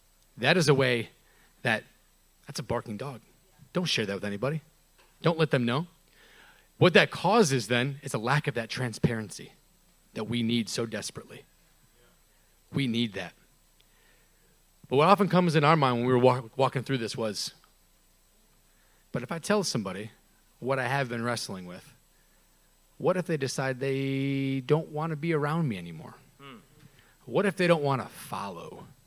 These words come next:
Speaker 1: anymore? What if they realize this guy's not as good as, uh, we thought he was?" Man, those are lies. Those are the barking dogs that kill our confidence, that kill our transparency with our brothers.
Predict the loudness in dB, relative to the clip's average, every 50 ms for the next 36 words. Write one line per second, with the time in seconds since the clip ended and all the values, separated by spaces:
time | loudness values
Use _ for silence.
0 | _ _ -14 -12 -12 -12 -12 -12 -14 -16 -18 -20 -20 _ _ _ _ _ _ _
1 | -20 -20 _ _ _ _ _ _ _ _ _ _ _ -20 _ _ _ _ _ _
2 | _ _ _ _ -20 -20 -20 -8 0 0 2 2 2 2 2 2 2 0 0 -2
3 | -4 -4 -6 -6 -8 -10 -10 -8 -8 -8 -8 -8 -6 -2 0 0 0 0 -2 -4
4 | -4 -6 -8 -6 -4 -4 -4 -4 -6 -8 -12 _ _ _ _ _ -8 -6 -6 -6
5 | -6 -10 -10 -10 -10 -12 -12 -12 -12 -14 -14 -14 -16 -16 _ _ _ _ _ _
6 | _ _ _ _ _ _ _ _ _ _ _ _ _ _ _ _ _ _ _ _
7 | _ _ _ _ _ _ _ _ -14 -10 -10 -8 -8 -6 -6 -6 -6 -6 -8 -10
8 | -10 -12 _ _ _ _ _ _ _ _ _ _ _ -20 -20 -20 -20 -20 -20 -10
9 | 0 4 4 6 6 6 8 8 8 6 6 2 -2 0 0 0 -2 -2 -6 -10
10 | -12 -12 -12 -14 _ _ _ -20 -20 _ -20 -20 -20 -20 -14 _ -4 -4 -2 2
11 | 4 6 8 8 6 6 2 -6 -12 -20 _ _ _ _ _ _ _ _ _ _
12 | _ -8 -8 -6 -2 0 0 0 -2 -4 -10 -10 -10 -8 -10 -8 -6 0 2 4
13 | 4 4 2 2 0 0 0 0 0 0 0 0 0 -2 -2 -4 -4 -4 -4 -4
14 | -4 -4 -4 -4 -4 -6 -10 -10 -12